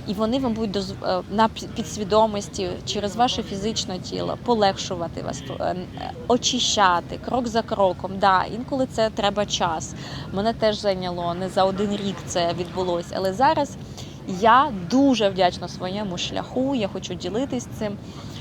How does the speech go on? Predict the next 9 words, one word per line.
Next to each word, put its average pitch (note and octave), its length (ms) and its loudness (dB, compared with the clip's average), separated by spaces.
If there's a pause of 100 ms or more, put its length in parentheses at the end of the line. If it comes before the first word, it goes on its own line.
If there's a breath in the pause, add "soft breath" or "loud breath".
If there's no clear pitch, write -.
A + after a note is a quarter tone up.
(160 loud breath)
а, E3+ 680 2
тому F3+ 140 -8
що - 200 -10
я B3 180 6
живу F3 360 -4
зараз E3 380 -6
своє E3 160 -8
щасливе B3+ 520 -2
життя, G#3 440 -4